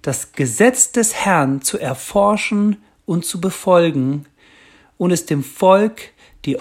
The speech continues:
Ordnungen Gottes zu lehren.“ Sei gesegnet, Gott mit dir. Einen schönen Tag dir. Mach's gut. Ciao.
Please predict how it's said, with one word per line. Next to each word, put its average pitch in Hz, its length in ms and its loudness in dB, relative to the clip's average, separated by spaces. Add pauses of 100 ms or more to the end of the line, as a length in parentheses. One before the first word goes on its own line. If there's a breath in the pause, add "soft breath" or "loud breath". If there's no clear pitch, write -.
Ordnungen 196 560 0
Gottes 147 460 -2
zu 156 120 -4
lehren.“ 123 540 -6 (540 loud breath)
Sei 151 240 2
gesegnet, 202 680 0
Gott - 240 -4
mit 165 240 -2
dir. 170 360 0 (300 soft breath)
Einen 135 160 -8
schönen 151 280 0
Tag 135 320 -4
dir. 104 140 -14 (200)
Mach's 160 240 -2
gut. 104 220 -12
Ciao. 175 440 4